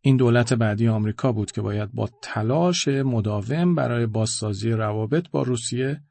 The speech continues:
که اتفاقاً منافع زود هنگامی هم به بار آورد، به این سوال پاسخ می‌داد. البته این تلاش‌ها هم در نهایت بی نتیجه موند و دشواری‌های بیشتری سر راه قرار گرفتند.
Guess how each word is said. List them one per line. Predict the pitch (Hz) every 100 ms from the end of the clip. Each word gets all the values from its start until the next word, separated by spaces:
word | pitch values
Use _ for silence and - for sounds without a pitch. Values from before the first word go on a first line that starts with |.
| _ _ -
که | 127
اتفاقاً | 117 123 117 113 113 117
منافع | 113 107 107 104 120
زود | 110 110 110 -
هنگامی | 117 113 127 190 185
هم | 123 107
به |
بار | 104 104 101
آورد، | 98 110 120 123 _ _
به | -
این | 107 107
سوال | - 110 101
پاسخ | 104 113 113 117 - 117
می‌داد. | 113 - - _ _ _ _
البته | 147 151 147 143 156
این | 151 143
تلاش‌ها | 131 120 117 156 160
هم | 160
در | 131
نهایت | 120 113 110 110 110 -
بی | 117
نتیجه | 117 120 117 123 151
موند | 113 92 107
و | 113 107
دشواری‌های | 113 - - 110 110 107 113 110
بیشتری | 113 135 139 - 180 143 -
سر | - 110
راه | 107 107 107 -
قرار | - 107 -
گرفتند. | - 57 57 - - -